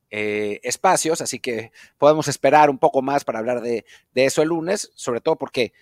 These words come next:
bueno, pues no, no ha, no se ha confirmado lo de Paunovic todavía. Vamos a ver si pasa. A mí lo que me, lo que me dijo Edgar Valero en, en Twitter, que me mandó un,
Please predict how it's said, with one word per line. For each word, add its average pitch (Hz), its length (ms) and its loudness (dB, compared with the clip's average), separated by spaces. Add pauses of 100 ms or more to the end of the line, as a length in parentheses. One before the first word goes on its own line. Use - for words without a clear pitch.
(140)
bueno, 135 180 -4
pues 110 100 -18
no, 131 260 -2
no 139 360 0
ha, 131 800 0
no 135 120 -2
se 156 100 -2
ha 143 40 0
confirmado 135 400 -2
lo 131 80 -2
de 127 80 0
Paunovic 156 560 -2
todavía. 160 380 2
Vamos 139 260 -4
a 143 60 -2
ver 131 80 -4
si 143 100 -10
pasa. 160 320 0
A 120 120 -6
mí 135 140 -6
lo 139 120 -2
que 131 100 -10
me, 113 380 -4
lo 107 160 -10
que 117 80 -14
me 127 60 -6
dijo 147 200 -2
Edgar 135 220 2
Valero 135 440 2
en, 98 220 -18
en 104 160 -16
Twitter, 143 380 -6
que - 100 -14
me 95 80 -12
mandó 104 240 -8
un, 117 220 -6